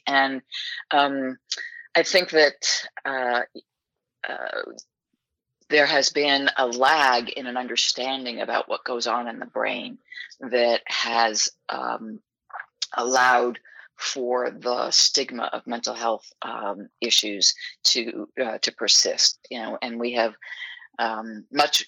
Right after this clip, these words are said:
more of our understanding of, um, human beings has been focused on understanding the body and much less on understanding the mind.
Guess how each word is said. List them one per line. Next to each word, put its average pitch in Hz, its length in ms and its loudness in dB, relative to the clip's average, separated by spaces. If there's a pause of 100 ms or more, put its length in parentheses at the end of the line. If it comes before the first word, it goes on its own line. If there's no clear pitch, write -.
(160)
more 131 500 4
of 123 140 2
our 113 340 2
understanding 120 720 -2 (100)
of, 113 320 -6 (300)
um, 120 480 -12
human 113 300 -6
beings 110 420 -6
has 117 160 -2
been 110 140 -8
focused - 500 -4
on 110 320 -6
understanding 107 760 -4
the - 80 -6
body 98 560 -2 (360)
and 113 340 -6 (100)
much - 240 -4
less 117 400 0 (100)
on 107 220 -10
understanding - 640 -4
the - 80 -14
mind. - 520 -12